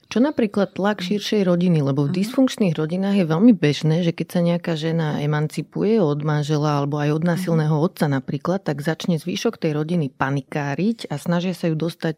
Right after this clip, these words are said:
Speaker 1: niekedy naspäť do toho vzťahu. A
Speaker 2: Mhm.
Speaker 1: tie ženy potom môžu počúvať všelijaké vety, že rodina má držať spolu, deti potrebujú otca, alebo deti potrebujú starých rodičov.
Speaker 2: Mhm.
Speaker 1: Stretávate
Speaker 2: Mhm.
Speaker 1: sa s tým?
Speaker 2: Veľmi často.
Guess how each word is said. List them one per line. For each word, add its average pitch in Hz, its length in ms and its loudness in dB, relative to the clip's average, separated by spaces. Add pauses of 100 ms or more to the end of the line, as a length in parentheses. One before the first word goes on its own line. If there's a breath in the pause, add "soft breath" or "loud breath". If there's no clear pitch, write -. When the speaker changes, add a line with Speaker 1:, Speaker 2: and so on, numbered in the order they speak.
(120)
Speaker 1:
niekedy 156 400 -6
naspäť 165 400 -2
do 135 120 -6
toho 151 200 -4
vzťahu. 135 520 -6 (320 loud breath)
A 180 100 0
Speaker 2:
Mhm. 208 80 -2
Speaker 1:
tie 160 240 0
ženy 175 240 2
potom 165 260 -4
môžu 160 240 0
počúvať 160 440 -4
všelijaké 156 340 -6
vety, 151 300 -4
že 147 160 -4 (200)
rodina 156 380 -2
má 147 160 -2
držať 151 320 -6
spolu, 175 560 2
deti 151 320 -6
potrebujú 143 720 -8
otca, 170 560 0
alebo 143 260 -4
deti 151 300 -6
potrebujú 147 340 -4
starých 160 480 -2
rodičov. 151 640 -2
Speaker 2:
Mhm. 226 80 -6 (180 loud breath)
Speaker 1:
Stretávate 180 540 -2
Speaker 2:
Mhm. 220 80 -8
Speaker 1:
sa 247 80 -2
s - 80 -8
tým? 180 160 0 (420 loud breath)
Speaker 2:
Veľmi 165 300 -2
často. - 400 -14